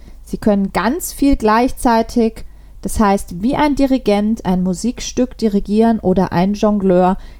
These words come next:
ganz viele Bälle parallel in der Luft halten. Ich hoffe,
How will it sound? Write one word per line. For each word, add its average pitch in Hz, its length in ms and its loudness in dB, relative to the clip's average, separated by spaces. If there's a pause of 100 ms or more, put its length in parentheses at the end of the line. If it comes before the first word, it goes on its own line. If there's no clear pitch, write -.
(140)
ganz 185 380 0
viele 190 300 -2
Bälle 170 400 0 (100)
parallel 190 440 2
in 220 100 2
der 269 100 4
Luft - 280 0
halten. - 280 -4 (1300)
Ich 277 220 0
hoffe, 359 460 0